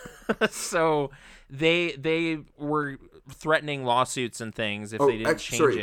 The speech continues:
Speaker 1: it.
Speaker 2: We should clarify. Uh, Led Zeppelin T M and Metal-, Metallica T M.
Speaker 1: Oh, yeah, I don't even
Speaker 2: We
Speaker 1: know if we
Speaker 2: don't,
Speaker 1: can talk
Speaker 2: we don't
Speaker 1: about
Speaker 2: wanna get taken, like,
Speaker 1: Like, Lars Ulrich's gonna freak out
Speaker 2: Oh,
Speaker 1: if he
Speaker 2: sh-,
Speaker 1: finds out.
Speaker 2: T M.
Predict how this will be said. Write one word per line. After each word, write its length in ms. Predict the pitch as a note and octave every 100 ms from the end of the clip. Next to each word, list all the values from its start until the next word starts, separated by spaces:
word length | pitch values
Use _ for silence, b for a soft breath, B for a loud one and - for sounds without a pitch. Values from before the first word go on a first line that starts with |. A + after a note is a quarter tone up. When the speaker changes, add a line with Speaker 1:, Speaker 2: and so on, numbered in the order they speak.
| F#2+
Speaker 1:
it. 80 | - _ _ _ -
Speaker 2:
We 200 | C3 D3+
should 300 | - D3+ A#2+
clarify. 420 | C#3 B2+ G#2 E2 - _ -
Uh, 160 | B2 A2+
Led 280 | B2 D3
Zeppelin 420 | C#3 D3 D3 D3 C3
T 260 | - B2+
M 280 | A#2+ A#2+ B2+ _ _ _ -
and 320 | A#2 A#2 A#2
Metal-, 400 | A#2 - D3 A#2
Metallica 520 | A#2+ A#2+ A2+ G2+ -
T 200 | - G#2
M. 60 | -
Speaker 1:
Oh, 140 | A#2+
yeah, 200 | B2 A#2+
I 40 | A#2
don't 100 | C#3
even 140 | C#3+
Speaker 2:
We 60 | D#3
Speaker 1:
know 0 |
if 60 | D#3
we 60 |
Speaker 2:
don't, 80 | C3+
Speaker 1:
can 100 | D#3+
talk 180 | - D3
Speaker 2:
we 60 |
don't 140 | F3 F3+
Speaker 1:
about 100 | D#3+
Speaker 2:
wanna 160 | D3 C#3
get 340 | C#3 - -
taken, 420 | - A#2+ A#2 G#2+
like, 220 | A2 -
Speaker 1:
Like, 220 | A#2+ B2 A#2+
Lars 340 | B2+ C#3 A#2+
Ulrich's 440 | A#2 B2 G#2+ -
gonna 220 | - G#2+ G2
freak 300 | - A2+ A2
out 120 | A2+
Speaker 2:
Oh, 100 | C#3+
Speaker 1:
if 100 | -
he 60 |
Speaker 2:
sh-, 60 | G#2
Speaker 1:
finds 260 | G#2+ G2 G2+
out. 80 | G2
Speaker 2:
T 180 | E3 B2
M. 200 | -